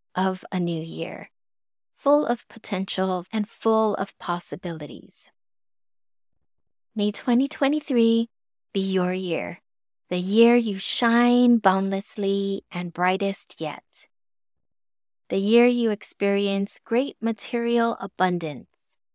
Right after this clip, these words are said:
the year you discover hidden or latent talents to share with the world or savor just for yourself.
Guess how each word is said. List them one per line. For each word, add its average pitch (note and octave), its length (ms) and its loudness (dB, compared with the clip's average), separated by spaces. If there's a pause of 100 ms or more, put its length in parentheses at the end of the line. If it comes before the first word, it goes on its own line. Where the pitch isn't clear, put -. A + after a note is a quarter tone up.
(320)
the G3 100 0
year A3 260 4
you A#3 220 0
discover G#3+ 580 -2
hidden A3+ 600 0
or E3+ 200 -2
latent F#3+ 560 0
talents G#3 680 0 (120)
to - 120 -10
share G#3 400 -2
with A3 180 -6
the A#3+ 140 -4
world F#3 600 -2 (440)
or D4 440 8
savor C4+ 640 -2
just - 480 -4
for - 160 -4
yourself. F3 840 -4